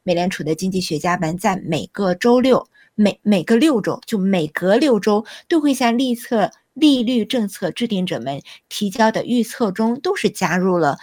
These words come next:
衰退的预期的，这是极为罕见的。七月份银行业压力缓解之后呢，他们不再预测会有，会有衰退。那么现在的问题就是了，为什么说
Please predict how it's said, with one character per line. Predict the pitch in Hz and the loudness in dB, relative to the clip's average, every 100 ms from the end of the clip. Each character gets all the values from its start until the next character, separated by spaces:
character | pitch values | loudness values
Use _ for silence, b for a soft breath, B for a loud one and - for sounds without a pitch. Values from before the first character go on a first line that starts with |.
| B | B
衰 | - - 254 | -6 0 0
退 | 247 240 | 0 0
的 | 214 | 0
预 | 202 185 | 0 -4
期 | - - 165 | -6 -6 -4
的， | 151 B B - | -4 B B -2
这 | 302 | 0
是 | 269 | 0
极 | 240 202 226 | -2 0 0
为 | 185 | 0
罕 | - 151 151 | -2 -10 -10
见 | 147 127 | -10 -8
的。 | 120 B B - | -8 B B -8
七 | - | 0
月 | 262 220 | 2 2
份 | 226 196 - | 0 -2 -2
银 | 185 214 | -4 -4
行 | - 165 185 | -6 -6 -2
业 | 202 160 | 0 -2
压 | 135 190 190 | -2 -4 -2
力 | 180 | -4
缓 | 180 160 | -4 -6
解 | 180 151 | -6 -6
之 | 208 | -8
后 | - 247 | -4 -2
呢， | 190 185 B B | 0 -2 B B
他 | - | -6
们 | 185 175 | -4 -4
不 | - 143 | -8 -10
再 | 175 151 | -6 -6
预 | - 196 | -4 -8
测 | - - 165 - _ | -6 -6 -6 -8 _
会 | _ - 294 | _ -2 -2
有， | 160 78 - _ _ _ _ _ _ | -2 -8 -14 _ _ _ _ _ _
会 | _ 294 | _ -4
有 | 185 | -2
衰 | - - 135 | -6 -10 -10
退。 | - - _ _ B B B B | -10 -12 _ _ B B B B
那 | 240 | 2
么 | 226 | 2
现 | 240 226 | 2 0
在 | 208 | 2
的 | 180 | 0
问 | 185 196 | -2 -4
题 | - 160 | -4 -6
就 | 175 | -4
是 | - 185 | -4 -2
了， | 143 139 b _ | -2 -4 b _
为 | 311 339 | 0 2
什 | 269 160 | 2 -2
么 | 170 | -4
说 | - 240 240 | 2 2 2